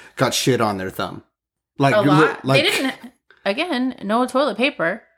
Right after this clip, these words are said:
Speaker 2: What were they using to wipe their asses?
Speaker 1: <gasps> What were they using to wipe their asses?
Speaker 2: That's a good question, actually. I never really thought about that.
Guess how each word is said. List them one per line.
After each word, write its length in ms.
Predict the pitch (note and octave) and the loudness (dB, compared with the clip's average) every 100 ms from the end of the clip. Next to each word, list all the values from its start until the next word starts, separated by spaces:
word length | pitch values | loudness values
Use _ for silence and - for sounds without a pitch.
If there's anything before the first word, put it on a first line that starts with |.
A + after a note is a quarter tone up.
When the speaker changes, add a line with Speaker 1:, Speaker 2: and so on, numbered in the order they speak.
| _ | _
Speaker 2:
What 160 | - A#3 | -6 0
were 100 | C#4 | 0
they 120 | C#4 | 0
using 400 | C#4 D#4 A#3+ F#3+ | 0 0 0 -6
to 120 | - | -8
wipe 260 | G3+ G#3+ A3 | -6 -4 -4
their 120 | A3+ | -6
asses? 380 | A3+ A3+ - F#3+ - | -4 -6 -8 -10 -12
Speaker 1:
<gasps> 80 | - | 0
What 320 | D3+ A3 F3+ | 4 6 6
were 260 | F#3 C#4 | 4 4
they 140 | D4 B3 | 4 4
using 400 | G3 F3 D3 C#3+ | 6 6 6 4
to 60 | B2+ | 6
wipe 240 | B2 A#2 | 4 2
their 120 | A#2 | 2
asses? 600 | G#2+ F#2+ G2 - - - - _ _ _ _ | 2 0 -4 -8 -10 -12 -16 _ _ _ _
Speaker 2:
That's 240 | - F3 - | -16 -14 -14
a 40 | |
good 240 | A3+ G#3 G#3+ | -16 -16 -18
question, 460 | - B3+ - G#3+ G#3+ | -20 -20 -20 -20 -20
actually. 480 | - - - A#3 _ _ _ _ _ | -20 -20 -20 -20 _ _ _ _ _
I 120 | - A#3+ | -2 0
never 200 | B3+ C4+ | 2 2
really 220 | B3+ C4 | 2 2
thought 240 | B3+ G3+ | 2 0
about 220 | G3 G3+ | 0 -8
that. 380 | G3+ G3 G#3 - | -8 -14 -16 -20